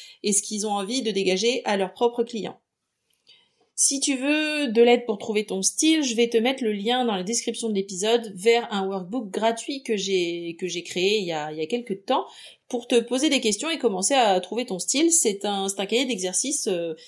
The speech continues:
qui, que vous êtes déjà très nombreux à avoir téléchargé et qui, euh, qui va t'aider à te poser des questions pour trouver ton style et, euh, et le travailler si jamais tu te poses encore des questions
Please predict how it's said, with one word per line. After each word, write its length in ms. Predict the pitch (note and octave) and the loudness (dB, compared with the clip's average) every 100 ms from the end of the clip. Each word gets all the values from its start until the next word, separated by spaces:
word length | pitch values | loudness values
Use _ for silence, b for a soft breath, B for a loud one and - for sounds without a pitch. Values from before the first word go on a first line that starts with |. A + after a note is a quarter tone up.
| B B B B | B B B B
qui, 800 | - G3+ G3 F3+ F3 E3 D#3+ E3 | -12 -8 -6 -6 -8 -10 -12 -12
que 80 | F3+ | -10
vous 160 | F3 | -4
êtes 80 | F3+ | -2
déjà 240 | F#3 F3+ F3 | 0 0 -2
très 160 | D#4 | -2
nombreux 320 | D#4 A#3 A#3 | -2 2 2
à 120 | C#4 F#3 | 4 4
avoir 220 | F3 F3+ | 2 -2
téléchargé 800 | B3+ B3+ G#3 F#3 G#3 D4+ D4+ F#3+ | -2 -2 -2 -2 2 2 4 2
et 100 | F#3+ | 0
qui, 340 | - A3 A#3 | -4 -4 0
euh, 200 | F#3+ E3+ | 2 0
qui 460 | E3+ - F3 E3 E3 | -2 -6 -10 -10 -2
va 140 | G#3+ | -2
t'aider 400 | G#3+ F3+ G3 B3+ | 0 0 2 4
à 160 | A#3 F3+ | 4 2
te 120 | - | -2
poser 300 | F#3+ G3 A3 | -2 0 0
des 140 | G3 | -2
questions 300 | F3 F3 G#3 | -2 -2 -4
pour 140 | G#3+ F3+ | -6 -10
trouver 240 | - F#3 | -6 -4
ton 140 | F#3 E3+ | -4 -4
style 480 | - F#3+ A3+ A#3 - | -4 0 4 4 4
et, 280 | G#3 G#3+ | 0 0
euh, 300 | F3+ D#3+ - - | 0 -2 -4 -2
et 120 | G3 | 2
le 120 | G3 | 2
travailler 440 | G3 G3 F3 F#3+ A#3+ | 0 -2 -2 0 0
si 280 | - F#3+ | 0 -2
jamais 500 | F3 F#3 A3 A#3 - - | 0 4 6 6 4 -10
tu 120 | F#3+ | -12
te 80 | - | -2
poses 200 | A3 G#3+ | 0 2
encore 240 | F3 G#3 | 0 -2
des 120 | F3 | -2
questions 540 | F3 F3+ - A3 G#3 | -2 -4 -4 -6 -6